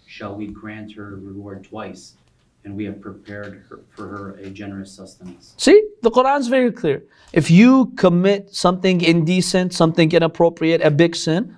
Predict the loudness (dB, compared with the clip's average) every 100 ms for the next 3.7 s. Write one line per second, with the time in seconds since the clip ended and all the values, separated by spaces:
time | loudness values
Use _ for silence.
0 | _ 0 2 0 -6 -8 -8 -10 -12 -16
1 | _ _ _ _ _ _ 0 0 2 0
2 | 0 0 0 2 2 4 2 0 0 0
3 | 2 0 -2 -6 -8 -12